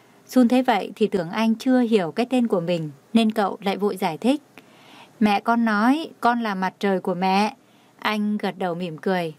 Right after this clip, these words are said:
"Ừ, con tên Sun." "Ờ, ừ, tên con đẹp lắm đấy." Cậu nhóc được khen nên mũi nở ra. "Dạ, con cũng thấy rất đẹp ạ." Anh thấy con của cô rất đáng yêu. Mặc dù chỉ hơn ba tuổi thôi,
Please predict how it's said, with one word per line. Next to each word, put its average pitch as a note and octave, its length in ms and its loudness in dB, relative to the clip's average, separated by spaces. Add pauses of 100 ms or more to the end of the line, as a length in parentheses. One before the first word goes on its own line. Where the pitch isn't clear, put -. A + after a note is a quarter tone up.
(100)
"Ừ, F#3 280 2 (220)
con A#3 160 0
tên A#3 160 -4
Sun." A#3 320 0 (540)
"Ờ, F#3 340 0 (160)
ừ, G3+ 60 -2 (400)
tên A3 180 0
con G#3+ 320 0
đẹp G3 220 -2
lắm F#3 160 0
đấy." A3 320 0 (680)
Cậu A3 140 0
nhóc B3+ 220 -2
được G#3 160 -2
khen A3+ 360 0
nên A3 260 2
mũi A3 160 2
nở G3+ 300 4
ra. G3 320 -2 (240)
"Dạ, G#3+ 420 0 (160)
con G#3+ 340 2
cũng A3+ 160 0
thấy A3 160 0
rất D4 180 -4
đẹp G#3 220 0
ạ." F3 240 -4 (680)
Anh A3+ 180 0
thấy A#3 120 0
con A3+ 300 0
của G#3+ 160 0
cô G#3+ 280 2
rất C4+ 220 -4
đáng G#3 220 -2
yêu. A3 320 2 (340)
Mặc G#3 200 2
dù F#3+ 340 0
chỉ G3 140 2
hơn A#3 240 -2
ba A#3 160 -2
tuổi G#3 220 0
thôi, G#3+ 380 2